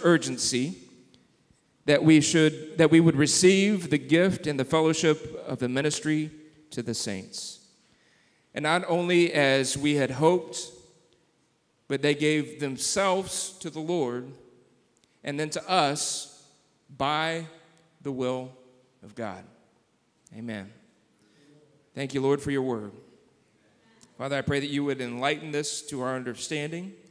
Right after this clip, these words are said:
Father, I pray that it would inspire us. I pray that it would transform our behaviors, our, our mindsets, the way that we live our lives, Lord God,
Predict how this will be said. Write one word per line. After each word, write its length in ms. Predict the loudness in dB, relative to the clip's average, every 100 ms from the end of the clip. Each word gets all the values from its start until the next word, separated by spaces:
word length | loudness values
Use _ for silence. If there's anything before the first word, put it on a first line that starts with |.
| _ _ _ _ _ _
Father, 220 | -2 2
I 60 | 2
pray 200 | 2 2
that 140 | 2
it 80 | 0
would 440 | -2 -2 -4 -14 -20 -12
inspire 720 | -8 -4 -4 2 2 4 2
us. 580 | 0 -2 -6 -8 -12 -20 _ _ _ _ _ _ _ -10
I 60 |
pray 180 | -2 -2
that 80 | -2
it 80 | -4
would 240 | -6 -8 -20 -20 _ -12
transform 880 | -6 -4 -2 -6 -4 -2 -2 -4 -4
our 160 | -6
behaviors, 920 | -2 -2 -2 -2 -2 -6 -8 -10 -12 -12
our, 160 | -12 -12 -8
our 120 | -6
mindsets, 880 | -4 -2 -2 -4 -2 -2 -4 -8 -10
the 80 | -6
way 140 | -4
that 80 | -4
we 100 | -4
live 200 | -6 -2
our 140 | -2
lives, 440 | -2 -4 -4 -6 -8
Lord 240 | -10 -8
God, 300 | -8 -8 -8